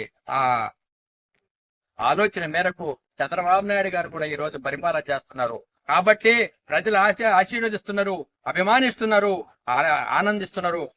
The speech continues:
కాబట్టి రాష్ట్రంలో చంద్ర-, రామారావు గారు లేనటువంటి లోటు, రామారావు గారంటే ఒక బ్రాండ్. సంపూర్ణ మద్యపాన నిషేధం అయితేనేమి, కిలో రెండు రూపాయల బియ్యం అయితేనేమి, ఇవన్నీ హార్స్ పవర్ కి యాభై రూపాయలు విద్యుత్,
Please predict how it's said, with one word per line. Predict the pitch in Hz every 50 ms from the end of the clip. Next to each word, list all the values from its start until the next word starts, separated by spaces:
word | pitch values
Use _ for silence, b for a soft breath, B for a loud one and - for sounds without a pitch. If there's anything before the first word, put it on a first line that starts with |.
| _ _ -
కాబట్టి | 135 156 151 190 185 - 185 175 165 139 - _ _ -
రాష్ట్రంలో | 127 143 175 - - 202 196 190 185
చంద్ర-, | 170 - 156 151 165 180 185 180 165 147
రామారావు | 147 151 160 175 202 202 202 196 196 190 185
గారు | 180 180 175 175 175 170 165
లేనటువంటి | 160 170 175 175 170 160 160 160 156 - 147
లోటు, | 139 160 208 226 226 202 185 - - _ _ _ 139
రామారావు | 143 180 226 240 240 240 240 233 226 220
గారంటే | 220 214 220 214 220
ఒక | 214 - - - _
బ్రాండ్. | - 160 185 226 254 254 226 165 - - _ 180 175 _ _ _ _ _ _ _ _ _ _ _ _ -
సంపూర్ణ | 170 185 - - 220 220 208 214
మద్యపాన | 202 196 196 190 - 214 208 202 202 202 202 196
నిషేధం | 185 185 180 - 214 208 202 208
అయితేనేమి, | 208 196 - 208 208 196 202 202 208 208 202 - _ _ _ _ _ _ _ -
కిలో | 175 202 214 220
రెండు | 208 196 202 208 208
రూపాయల | 214 214 214 214 214 214 208 208
బియ్యం | 185 190 208 208 208
అయితేనేమి, | 208 208 202 - 208 208 202 208 208 208 214 208 - _ _ _ _ _
ఇవన్నీ | 180 190 202 208 208 220 226 226 214 175 - _
హార్స్ | 143 170 214 233 - -
పవర్ | 214 214 214 208
కి | 185 -
యాభై | 180 190 214 202 214
రూపాయలు | 208 214 208 - 214 202 190 147 123 - _ _ _ _ _
విద్యుత్, | - 190 180 180 214 214 - - -